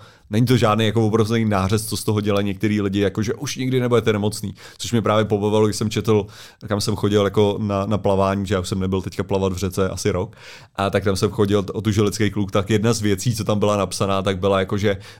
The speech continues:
my už dlouho neznáme sezónní nemoce a tak dále. A jsem si říkal,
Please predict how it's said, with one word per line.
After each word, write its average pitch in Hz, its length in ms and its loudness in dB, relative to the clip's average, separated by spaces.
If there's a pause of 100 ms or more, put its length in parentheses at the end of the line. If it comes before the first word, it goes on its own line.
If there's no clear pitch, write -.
my 113 100 2
už 139 200 2
dlouho 139 280 2
neznáme 120 420 0
sezónní 117 500 0
nemoce 107 460 2
a 107 60 2
tak 107 200 0
dále. 101 200 4
A 95 280 -2
jsem 107 140 -4
si 104 140 -4
říkal, 104 440 0